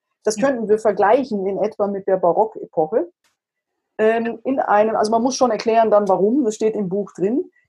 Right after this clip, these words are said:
Speaker 1: Ähm, wenn ich an die kriegerischen, äh, Auseinandersetzungen denke, wie Dreißigjähriger Krieg, Erster, Zweiter Weltkrieg und viele andere, wo China mal Weltmacht war,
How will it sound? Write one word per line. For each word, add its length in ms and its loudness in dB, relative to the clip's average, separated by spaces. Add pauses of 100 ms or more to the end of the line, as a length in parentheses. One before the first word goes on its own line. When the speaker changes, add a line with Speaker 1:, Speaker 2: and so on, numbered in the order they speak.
(240)
Speaker 1:
Ähm, 560 0
wenn 300 0
ich 180 -8
an 180 2
die 140 -4
kriegerischen, 1080 -2
äh, 80 -4
Auseinandersetzungen 1120 0
denke, 300 -4
wie 100 -6
Dreißigjähriger 760 0
Krieg, 380 -4
Erster, 340 -2
Zweiter 500 2
Weltkrieg 520 -2
und 160 -12
viele 360 0
andere, 520 0
wo 100 0
China 380 -2
mal 240 0
Weltmacht 500 -2
war, 340 -2